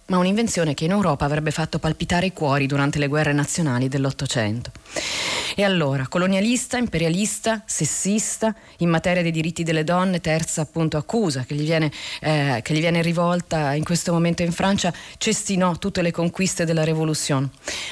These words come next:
Allora perché nell'immaginario un tipo così rimane malgrado tutto la quintessenza dell'eroe, si chiede Cicala? Perché il Settecento è stato un secolo antieroico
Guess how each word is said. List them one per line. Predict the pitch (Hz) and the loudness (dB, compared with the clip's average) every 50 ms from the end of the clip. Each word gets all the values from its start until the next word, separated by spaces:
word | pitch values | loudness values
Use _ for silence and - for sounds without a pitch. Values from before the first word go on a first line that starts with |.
| - - | -4 0
Allora | 214 226 208 185 170 | 2 2 4 2 2
perché | 170 - 202 196 - - - 202 160 135 - - | 0 0 -4 -4 -4 -4 -2 -2 -2 -2 -4 -4
nell'immaginario | 151 151 151 151 151 156 160 156 156 165 165 175 185 208 226 220 180 | -2 0 0 2 2 2 2 2 2 2 2 4 4 4 2 2 2
un | 156 151 | 0 0
tipo | - 220 226 - 185 170 | 0 -2 -2 0 -2 -2
così | - 165 156 147 165 208 247 - - - | 0 0 0 2 2 0 0 -2 -2 -4
rimane | 160 165 165 147 160 160 170 196 196 | 0 0 2 2 2 2 2 2 2
malgrado | 190 156 147 151 151 156 156 160 156 | 2 2 2 0 0 0 0 0 -2
tutto | - 175 190 - - 208 | -2 -4 -4 -2 -2 0
la | 190 160 - | 0 0 0
quintessenza | - 196 196 - 175 151 - - 151 143 147 139 - 165 | 0 -2 0 0 0 0 0 0 0 0 0 0 0 0
dell'eroe, | 151 160 147 139 139 127 127 117 117 117 | 0 0 0 2 0 0 0 0 -2 -2
si | 113 - - | -2 -4 -6
chiede | - - 151 139 131 139 131 120 - - - - | -4 -2 0 2 2 2 0 0 -4 -12 -20 -10
Cicala? | - - 170 - - 139 107 104 113 113 110 - - - - - - - - - - - | -4 -4 -4 -2 0 0 0 0 0 -2 -4 -8 -14 -14 -12 -10 -10 -8 -10 -10 -12 -6
Perché | - 233 - - | -4 -2 0 0
il | 214 | 0
Settecento | 196 - 220 - 262 - - 165 139 147 170 | 0 0 0 0 -2 0 2 0 0 2 0
è | 190 | -2
stato | 170 - 151 139 - 175 | -2 0 -2 -2 0 0
un | 180 180 | 0 0
secolo | 165 - 139 117 - - 170 165 165 - - | 0 0 -2 -2 -2 0 0 0 0 0 0
antieroico | - 175 180 175 151 - 175 160 151 143 135 117 107 107 123 131 - - 143 131 - - - | 0 2 2 2 0 0 0 0 2 2 0 0 0 -2 -2 -4 -4 -2 -2 -2 -2 -4 -10